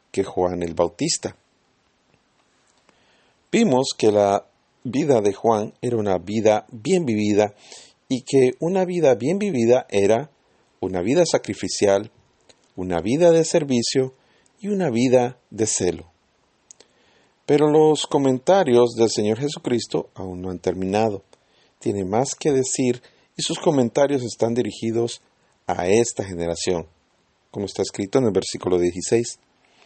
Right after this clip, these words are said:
Se da vuelta y mira a la generación de hombres y mujeres entre los que vivió. Aquellos hombres y mujeres que tuvieron el gran privilegio de vivir en el tiempo de Jesús, ver los milagros de Jesús, escuchar la predicación de Jesús.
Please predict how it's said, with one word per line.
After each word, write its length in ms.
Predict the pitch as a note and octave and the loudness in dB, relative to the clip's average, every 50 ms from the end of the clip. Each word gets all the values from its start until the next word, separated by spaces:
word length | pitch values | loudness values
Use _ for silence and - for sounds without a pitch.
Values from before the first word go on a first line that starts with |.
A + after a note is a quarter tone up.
| _ _ - - _ _ - - _ _ _ _ _ _ _ | _ _ -20 -20 _ _ -20 -20 _ _ _ _ _ _ _
Se 200 | - - - F#3+ | -10 -4 0 2
da 120 | G3 G#3 | 4 4
vuelta 460 | G3 F3 F3 F3 F3 E3+ - F#3 E3+ D3+ | 6 6 6 6 6 4 4 4 4 4
y 80 | C#3 | 4
mira 300 | C3 C#3 C#3+ C#3 C#3+ C#3+ | 2 2 4 4 4 4
a 200 | C3 - - B2 | 2 2 2 2
la 120 | A2+ A2+ G#2 | 2 2 0
generación 680 | G#2 G#2+ G2 G2 F#2+ F#2 F2+ - - B2+ B2 C3 C3 | 0 -2 -2 0 0 0 0 0 0 0 2 2 2
de 80 | A2+ G#2 | 4 4
hombres 380 | A2 B2+ D#3 D3 C3 B2 - | 4 4 4 0 -6 -8 -6
y 40 | A2 | -6
mujeres 560 | G2+ G2 F#2+ G#2+ A2 G#2+ G#2 G#2+ A2 - - _ _ _ _ _ _ | -6 -6 -6 -2 0 0 2 0 0 -4 -6 _ _ _ _ _ _
entre 480 | - G2+ G2+ G2 - - A2+ A#2 B2+ B2+ _ _ | -4 -4 -4 -4 -2 0 0 0 -2 -6 _ _
los 280 | - G2+ F2+ F2+ - - | -12 -8 -8 -8 -8 -8
que 160 | - - F#2 E2+ | -10 -8 -8 -6
vivió. 420 | E2+ F2 E2+ G2 B2 C#3 D3+ - _ _ _ _ _ _ _ _ _ _ - - _ _ _ - | -6 -8 -4 0 0 0 0 -2 _ _ _ _ _ _ _ _ _ _ -20 -20 _ _ _ -12
Aquellos 380 | - G2 - - A#2+ A#2+ A#2+ - - | -12 -8 -2 2 4 4 4 4 2
hombres 320 | C#3 C#3 C#3 C3 B2+ - B2+ | 2 2 2 0 0 0 -2
y 40 | |
mujeres 400 | A2 G#2 G2 A2 B2 B2 B2 B2+ - | -2 -2 0 2 2 2 2 2 0
que 100 | - A#2+ | -4 -8
tuvieron 400 | - - G#2 G2+ A2+ A#2+ C3 A#2+ | -6 -6 -2 0 2 2 2 2
el 80 | G#2 F#2+ | 2 2
gran 220 | A2+ A#2+ C3+ D#3+ | 0 0 -2 -2
privilegio 540 | - - D3+ C3 A#2 G#2 G#2 G#2 - A2+ G#2+ | -4 -4 -4 0 2 2 2 2 2 0 0
de 120 | G2 G2 | 2 2
vivir 380 | F2+ F2 F2 E2+ G2+ A#2 C3+ - - | 0 0 -2 -4 -4 -4 -4 -4 -6
en 140 | G#2+ G2 F2+ | -8 -6 -6
el 100 | F2 D#2+ | -6 -8
tiempo 300 | - F#2+ E2+ - - F2+ | -8 -12 -10 -8 -6 -4
de 100 | F#2 E2+ | -4 -6
Jesús, 440 | F2 F2 - - C#3+ C3+ - - - _ _ _ _ - - - - - - _ _ _ _ _ | -6 -8 -6 -4 -4 -4 -4 -8 -16 _ _ _ _ -20 -20 -20 -20 -20 -20 _ _ _ _ _
ver 140 | - F#2+ G2 | 0 0 2
los 140 | G#2+ A#2 G#2+ | 2 0 -2
milagros 440 | G#2 F#2+ F2+ F#2 G2+ G#2 G2 G2+ F#2 | -2 -2 0 2 2 4 4 2 0
de 100 | E2+ E2+ | -2 -4
Jesús, 580 | E2 E2+ D#2+ - - B2+ C3 C3 B2+ B2+ - - _ _ _ _ _ | -8 -8 -10 -6 -2 0 2 2 0 -2 -4 -12 _ _ _ _ _
escuchar 420 | - - - - - - - G2 F#2+ | -16 -16 -14 -12 -8 -4 -2 0 0
la 140 | F#2+ F#2 - | 0 -2 -2
predicación 720 | F2+ F#2 E2+ E2 E2 - F2 - - - B2+ C#3+ F3+ E3 | -2 -2 -2 -2 -4 -8 -10 -6 -2 0 2 2 2 0
de 100 | - - | -4 -8
Jesús. 480 | F2+ E2 - - E2 - - - - | -10 -10 -10 -10 -10 -10 -12 -14 -20